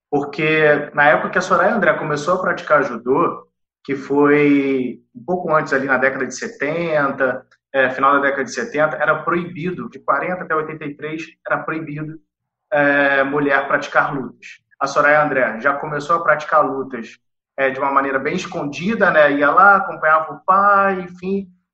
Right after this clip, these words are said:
bem na surdina. E aí, em oitenta e sete,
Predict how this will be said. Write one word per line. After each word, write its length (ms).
bem 140
na 100
surdina. 840
E 100
aí, 180
em 40
oitenta 340
e 80
sete, 640